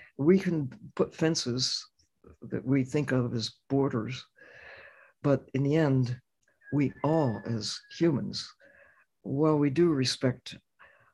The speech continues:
our, our homes, our cities, our countries, and we have a special characteristics and habits and cultures that are wonderful and should be respected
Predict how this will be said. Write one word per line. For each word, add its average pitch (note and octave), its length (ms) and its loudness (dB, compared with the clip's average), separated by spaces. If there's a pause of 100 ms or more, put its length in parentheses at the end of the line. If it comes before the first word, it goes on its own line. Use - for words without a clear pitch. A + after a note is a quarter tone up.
(140)
our, B2+ 340 2 (840)
our C3+ 120 2
homes, C#3 680 2 (720)
our C3 100 2
cities, D3+ 720 0 (1200)
our C3 100 -2
countries, F3 680 -2 (460)
and C3 160 0
we C#3 120 2
have C#3 200 2
a C3+ 80 0
special C#3 400 -2
characteristics C#3+ 1000 -4
and A2+ 120 -4
habits C#3 540 -2
and A2+ 260 -2 (260)
cultures D#3 680 -2
that B2 200 -2 (600)
are C#3 80 2
wonderful B2+ 680 0 (360)
and B2 100 -2
should D3 240 -4
be C3 380 0 (420)
respected C3+ 720 -2